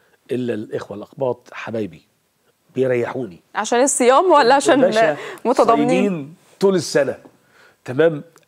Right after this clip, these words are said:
Speaker 1: آه، يعني انا عندي منفذ في الفجاله تابع للجمعيه، احنا بقى نحب نقفله لانه المنطقه كلها يعني منطقه فيها، آه، بيقطنها بعض الاصدقاء المسيحيين او معظمها مسيحيين، فانا اللي بيريحني في الحكايه دي. ولذلك في مره قالوا: "هنعمل حمله مقاطعه بعد ما المسيحيين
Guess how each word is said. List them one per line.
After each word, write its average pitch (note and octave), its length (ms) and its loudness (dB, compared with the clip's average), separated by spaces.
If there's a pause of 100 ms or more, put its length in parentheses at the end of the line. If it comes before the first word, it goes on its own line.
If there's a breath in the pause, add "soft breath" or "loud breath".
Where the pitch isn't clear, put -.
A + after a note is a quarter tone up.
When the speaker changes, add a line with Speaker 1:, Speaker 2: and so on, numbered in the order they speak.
(120)
Speaker 1:
آه، C3 160 -6
يعني B2+ 440 -2
انا C3+ 100 0
عندي D#3+ 180 0
منفذ D#3+ 260 2
في - 120 -14
الفجاله C3 440 0
تابع D3 240 2
للجمعيه، C#3 560 0 (300 soft breath)
احنا C#3+ 120 -2
بقى F3 160 2
نحب F3+ 240 0
نقفله C3+ 320 -2 (540)
لانه C3 260 -2
المنطقه C#3 360 0
كلها D#3 300 -2
يعني G#3+ 220 -4
منطقه G#3+ 380 -4
فيها، A3+ 240 -2 (360 loud breath)
آه، C3+ 140 0
بيقطنها F3+ 580 2
بعض E3 300 0
الاصدقاء C#3+ 540 -6
المسيحيين - 480 -12
او B2+ 360 -4
معظمها C#3+ 420 0
مسيحيين، C3+ 460 -8 (640 soft breath)
فانا F#3 480 2
اللي D#3 120 2
بيريحني D#3 380 4
في C#3+ 60 -8
الحكايه E3+ 340 2
دي. D3+ 200 -2 (180 loud breath)
ولذلك D#3+ 300 2
في D#3+ 80 0
مره F#3 260 6
قالوا: G3+ 280 4
"هنعمل F#3 260 2
حمله F3+ 280 0
مقاطعه F#3 400 0
بعد F3+ 220 0
ما F3 120 4
المسيحيين E3 580 -4